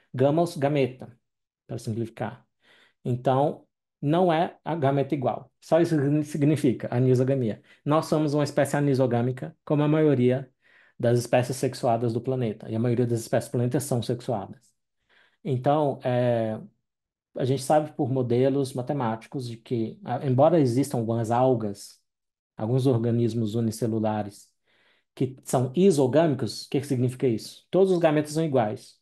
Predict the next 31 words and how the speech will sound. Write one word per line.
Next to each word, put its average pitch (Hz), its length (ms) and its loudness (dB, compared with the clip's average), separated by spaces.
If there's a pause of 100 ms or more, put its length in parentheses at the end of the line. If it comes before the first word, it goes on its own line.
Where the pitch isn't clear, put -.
Então, 123 180 -4
aquele 135 260 -2
organismo 127 460 2
produz 123 520 -2
os 127 120 -8
gametas 131 500 -2
que 135 140 -4
vão 117 200 -2
fazer 117 220 -2
a 113 40 -2
fecundação 143 600 -2
da 143 80 2
origem 131 280 2
a 135 40 -4
um - 20 -2
novo 127 240 0
organismo. 117 540 -2 (920)
É, 120 480 0
e 143 100 0
aí, 170 560 4
não 151 320 -2
tem 147 160 0
nem 156 180 0
macho 175 220 -2
e - 20 2
fêmea, 143 240 -2
é - 20 0
tudo 123 240 -2
igual. 131 460 -4
Então, 113 300 -4
são, 131 360 -4